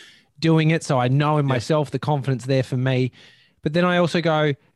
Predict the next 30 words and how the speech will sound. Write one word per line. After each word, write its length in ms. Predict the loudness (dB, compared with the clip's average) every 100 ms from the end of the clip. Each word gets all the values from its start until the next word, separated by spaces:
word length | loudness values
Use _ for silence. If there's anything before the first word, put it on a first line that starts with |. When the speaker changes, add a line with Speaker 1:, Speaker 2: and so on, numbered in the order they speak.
| -18
Speaker 1:
"Should 340 | -8 0 2
I 140 | 4
lean 400 | 2 2 2 2
into 220 | 0 -2 -2
that 200 | -2 -2
other 260 | -2 -2
side?" 600 | -2 0 -2 -2 -8 -10 -18 _ _ _ _ _ _ _
Even 340 | 0 2 4 4
though 480 | 2 2 2 2 0 -2 _ _ _ _ -18 -4
I 140 | -4
think, 320 | -2 -2 0
like, 220 | 0 -2 -4 _
in 120 | -4 0
my 140 | 0
mind, 600 | 2 2 2 0 -2 -4 -12 -6
"Nah, 300 | -2 0 -2
I've 100 | 0
got 160 | 0
it 120 | 0
sorted." 540 | -2 0 2 0 -2 -10 _ _ _
Speaker 2:
Mm. 60 | -2
Speaker 1:
Should 120 | 2 2
I 120 | 2
lean 320 | 2 0 -2
into 240 | -4 -4
that 180 | -4 -4
side 260 | -2 0 0
a 40 |
bit 140 | 0 0
more 400 | -2 -2 -2